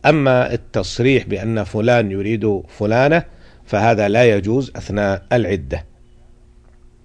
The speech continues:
حتى، آه، تحل من العدة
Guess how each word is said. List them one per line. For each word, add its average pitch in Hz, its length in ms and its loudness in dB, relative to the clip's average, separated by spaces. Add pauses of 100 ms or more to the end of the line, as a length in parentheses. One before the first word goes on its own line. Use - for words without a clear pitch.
(880)
حتى، 151 520 4 (640)
آه، 107 200 2
تحل 139 580 0 (720)
من 110 220 -2
العدة 120 580 -2